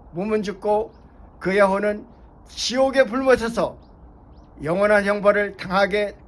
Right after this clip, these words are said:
될 것입니다. 하나님은 이 땅의 모든 죄인들이 모두 하나님께서 주시는 영생의 선물을 받고 하늘나라에 들어오기를 원하십니다.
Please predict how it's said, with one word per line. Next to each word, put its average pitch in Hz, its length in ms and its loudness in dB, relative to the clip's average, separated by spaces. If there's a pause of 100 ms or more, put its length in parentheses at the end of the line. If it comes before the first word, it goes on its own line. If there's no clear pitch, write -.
될 254 220 -2
것입니다. 160 540 -4 (1000)
하나님은 214 560 0 (720)
이 180 200 -10
땅의 190 440 0 (300)
모든 233 480 0
죄인들이 202 500 -4 (1120)
모두 220 680 0
하나님께서 214 560 -2
주시는 214 520 -8
영생의 247 520 0
선물을 240 400 0
받고 214 400 -2 (840)
하늘나라에 202 760 2 (320)
들어오기를 208 680 0 (400)
원하십니다. 170 800 -2